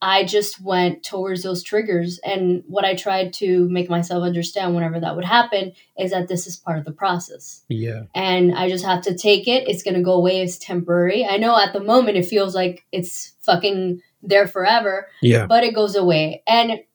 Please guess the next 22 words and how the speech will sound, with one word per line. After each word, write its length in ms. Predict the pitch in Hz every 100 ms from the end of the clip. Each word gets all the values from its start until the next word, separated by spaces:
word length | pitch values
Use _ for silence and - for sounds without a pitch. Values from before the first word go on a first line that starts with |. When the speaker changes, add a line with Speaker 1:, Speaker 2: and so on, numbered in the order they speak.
| _ 240
Speaker 1:
and 140 | 233
I 160 | 226 226
also 600 | 262 330 - 226 220 247 - _ _ _ -
try 260 | 254 226
to 160 | 220 226
understand 540 | 214 202 - 208 202
that 100 | 208
it 160 | 196 180
won't 240 | 202 202
go 120 | 202 202
away 260 | 190 180
permanently. 880 | 180 254 262 208 - 202 202 220 254
It's 160 | - 202
gonna 220 | 202 190
get 260 | 180 175 175
better. 460 | 185 165 127 - _ _ _ -
Speaker 2:
Yeah. 140 | 170 220
Speaker 1:
But 40 |
with 200 | 226 220
time, 680 | - 311 320 254 226 254 285 _
it 180 | 214 208
will. 420 | 214 170 - -